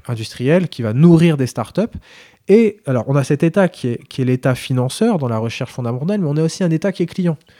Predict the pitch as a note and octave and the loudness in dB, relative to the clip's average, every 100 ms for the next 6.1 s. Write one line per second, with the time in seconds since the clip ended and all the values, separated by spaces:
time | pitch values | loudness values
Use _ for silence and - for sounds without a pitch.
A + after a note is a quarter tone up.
0 | _ _ C#3+ B2 C#3+ C3+ B2+ C3 C3+ D3 | _ _ -6 -2 0 0 -2 -2 -4 -2
1 | C3 C3+ C3+ E3+ F3+ F#3 C#3+ A#2+ - A#2+ | -4 -4 -4 2 4 4 2 0 -2 -4
2 | D#3 E3 F3 F3+ D3+ B2 A#2+ A#2 - A#2 | -2 0 2 2 0 -2 -2 -4 -6 -6
3 | C3 B2 B2 B2 B2+ A#2+ B2 E3 E3+ - | -4 -6 -6 -8 -8 -8 -2 -2 -2 -6
4 | D#3 C#3 C3+ B2 - A#2+ A#2+ A#2 - E3 | -8 -4 -4 -2 -4 -6 -8 -8 -2 0
5 | E3+ C3 G#2+ D#3 C#3 A#2 A#2+ A#2 A#2 G3+ | 0 -2 -4 -4 -4 -6 -8 -8 -4 -6